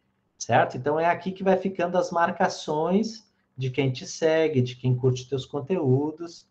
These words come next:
Era nesse coraçãozinho. Aí, cliquei no último, a mensagem privada.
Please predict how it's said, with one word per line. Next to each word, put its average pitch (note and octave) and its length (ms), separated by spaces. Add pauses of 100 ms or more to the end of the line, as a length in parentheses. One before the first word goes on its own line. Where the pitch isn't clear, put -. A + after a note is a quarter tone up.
(2000)
Era G#2 240
nesse B2 260
coraçãozinho. D3+ 800
Aí, A#2+ 260
cliquei D#3 340
no F3 140
último, B2+ 360
a A#2+ 40
mensagem C3 500
privada. E3 540